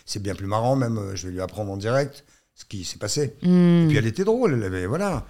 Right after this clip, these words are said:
Speaker 1: Elle est blonde, elle a des gros seins, mais elle est drôle, elle est marrante, elle a de l'humour, elle a du deuxième degré, elle se fout de sa propre gueule, enfin voilà.
Speaker 2: Hmm.
Speaker 1: Euh, il y a-, il y avait une personnalité quand même.
Speaker 2: Oui, mais ce qui, ce qui est dur,
Speaker 1: J'ai pas
Speaker 2: du
Speaker 1: pris
Speaker 2: coup
Speaker 1: une imbécile.
Speaker 2: Oui, non, mais tu vois, ce qui est dur, c'est que, et tu le disais toi-même, la télé, du coup, te réduit à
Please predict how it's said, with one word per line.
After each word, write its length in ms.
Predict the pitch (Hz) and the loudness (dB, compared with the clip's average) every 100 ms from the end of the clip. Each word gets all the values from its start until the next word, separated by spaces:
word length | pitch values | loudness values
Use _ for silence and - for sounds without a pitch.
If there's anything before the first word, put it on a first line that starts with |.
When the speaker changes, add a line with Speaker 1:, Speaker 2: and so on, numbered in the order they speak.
| - | -6
Speaker 1:
Elle 140 | 107 | -4
est 60 | 92 | -2
blonde, 260 | 95 139 131 | 0 0 0
elle 60 | |
a 60 | 107 | -2
des 100 | 107 | -4
gros 120 | 95 | -4
seins, 220 | - 131 | -2 0
mais 120 | 147 | 0
elle 80 | 107 | -2
est 40 | 101 | -2
drôle, 260 | 101 127 | 0 0
elle 100 | 127 | 0
est 40 | 107 | 0
marrante, 400 | 92 90 120 123 | -2 0 -2 0
elle 120 | 104 | -4
a 60 | 101 | -6
de 60 | 95 | -8
l'humour, 400 | 92 117 139 - - - - | -6 -4 -4 -8 -16 -20 -6
elle 160 | 110 | -4
a 40 | 107 | -2
du 140 | 107 | -2
deuxième 320 | 107 101 101 | -2 -4 -4
degré, 220 | 95 90 110 | -6 -4 -2
elle 160 | 147 | -2
se 100 | - | -2
fout 180 | 104 107 | -6 -6
de 40 | |
sa 100 | - | -8
propre 300 | 98 95 92 | -8 -12 -10
gueule, 300 | 90 113 135 | -4 -2 -2
enfin 120 | 95 90 | -4 -8
voilà. 320 | 127 160 - - | -6 -6 -8 -2
Speaker 2:
Hmm. 500 | 175 180 175 160 135 | 2 4 4 4 2
Speaker 1:
Euh, 180 | 127 92 | 0 -4
il 40 | 90 | -10
y 40 | |
a-, 60 | 90 | -12
il 60 | 92 | -12
y 40 | |
avait 120 | 87 | -12
une 60 | 87 | -14
personnalité 580 | 92 - 107 123 135 160 | -10 -6 -2 -2 -2 -2
quand 100 | 120 | -2
même. 100 | 113 | 4
Speaker 2:
Oui, 60 | 240 | 6
mais 80 | 262 | 6
ce 100 | - | 4
qui, 160 | 220 | -2
ce 100 | 180 | -2
qui 160 | - 190 | 0 2
est 40 | |
dur, 180 | 165 226 | 4 4
Speaker 1:
J'ai 60 | 349 | 6
pas 80 | 214 | 6
Speaker 2:
du 80 | |
Speaker 1:
pris 80 | 214 | 6
Speaker 2:
coup 60 | 151 | 6
Speaker 1:
une 80 | 135 | 6
imbécile. 640 | 135 139 - - 165 135 | 6 4 4 4 2 4
Speaker 2:
Oui, 80 | 269 | 6
non, 80 | 302 | 8
mais 140 | 277 | 6
tu 100 | - | 4
vois, 80 | 285 | 0
ce 60 | - | 4
qui 80 | 208 | 4
est 60 | |
dur, 280 | 175 240 330 | 6 4 4
c'est 160 | - 185 | 4 4
que, 400 | 214 233 247 - | 6 6 6 4
et 100 | 156 | 2
tu 160 | 143 151 | 2 0
le 80 | |
disais 180 | 143 151 | 2 2
toi-même, 560 | 139 156 175 254 233 - | 4 4 6 6 4 4
la 140 | 147 143 | 4 4
télé, 180 | 185 226 | 4 4
du 120 | 180 | 2
coup, 140 | 214 | 2
te 140 | 220 160 | 4 4
réduit 640 | 147 165 151 170 226 - | 6 6 6 4 4 4
à 340 | - 175 190 | 4 4 4